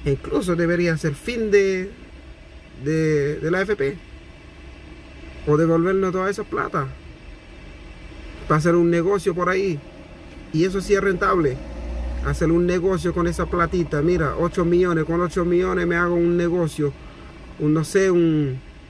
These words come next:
una barbería. No sé, un, un, un pequeño restaurante. No sé. Lo que sea. Esa plata ya daría, ¿me entiendes? Fruto.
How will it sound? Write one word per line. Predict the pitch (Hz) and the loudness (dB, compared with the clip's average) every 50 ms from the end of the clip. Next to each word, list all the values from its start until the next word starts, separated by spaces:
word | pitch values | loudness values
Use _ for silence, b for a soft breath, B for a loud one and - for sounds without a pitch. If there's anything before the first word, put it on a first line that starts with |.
| - - - | -20 -8 -2
una | 143 151 156 | 0 0 2
barbería. | 160 165 170 170 175 180 190 208 196 185 165 139 131 127 - - - - - - - | 2 2 4 4 4 6 6 6 6 6 4 0 -4 -6 -12 -18 -20 -20 -20 -12 -6
No | 147 156 | -6 -6
sé, | 147 - - 190 196 | -4 -2 0 0 2
un, | 196 185 185 180 175 175 170 165 165 156 151 151 151 165 - - - | 2 2 2 4 4 4 4 2 2 0 0 -4 -6 -10 -16 -18 -8
un, | - 151 151 151 - - - - | -4 -2 -2 -2 -2 -8 -8 -4
un | 165 160 | -4 -4
pequeño | 147 - 185 170 170 196 196 190 185 | 0 0 -2 2 4 2 4 4 2
restaurante. | 180 175 - - 170 170 170 180 190 185 185 170 | 0 0 0 0 2 2 4 4 4 4 4 4
No | 160 165 156 | 2 2 0
sé. | - - 190 190 175 147 135 - - - - - - - - - - - - - | 0 0 0 0 0 -2 -4 -6 -12 -16 -16 -16 -16 -16 -16 -16 -16 -16 -12 -4
Lo | - 156 165 | -2 -2 0
que | 160 165 147 | 2 0 0
sea. | - 185 175 160 139 - - | 2 2 2 2 2 0 -2
Esa | 135 147 123 127 120 | -2 -2 -2 -2 -4
plata | - 147 151 156 156 160 147 | -2 0 0 0 2 2 2
ya | 147 147 139 135 127 120 120 - - 123 - - - - - - - | 2 2 2 2 0 0 -2 -4 -6 -8 -10 -12 -14 -16 -16 -14 -8
daría, | 117 127 123 131 139 135 127 120 113 113 107 - - - - - - - - - - - - - - - - - - - - - - - - - - - - - | -6 -4 -2 0 0 0 0 0 -4 -6 -6 -8 -12 -12 -12 -14 -14 -14 -14 -16 -16 -18 -18 -18 -16 -16 -16 -16 -16 -14 -14 -14 -14 -14 -14 -12 -12 -10 -8 -2
¿me | 135 131 | -2 -2
entiendes? | 120 - 151 131 113 98 92 - - - - - - - - - - - - - - - - - - - - - - - - - - - | 2 2 0 0 0 -4 -6 -8 -12 -16 -20 -18 -18 -18 -18 -18 -18 -18 -18 -18 -20 -20 -18 -18 -18 -16 -16 -16 -16 -16 -16 -16 -16 -4
Fruto. | - 139 143 139 - 123 | 0 2 2 2 0 -4